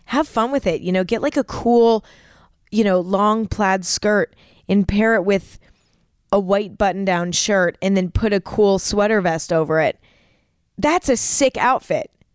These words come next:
Find a really cool long black skirt and pair it with a kind of modern looking puffer jacket and pair that with some, like,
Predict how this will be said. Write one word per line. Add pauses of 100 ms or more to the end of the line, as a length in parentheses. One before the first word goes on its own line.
(440)
Find
a (320)
really
cool
long
black
skirt (720)
and (120)
pair
it
with (840)
a
kind
of
modern
looking (420)
puffer
jacket (720)
and
pair
that
with
some,
like,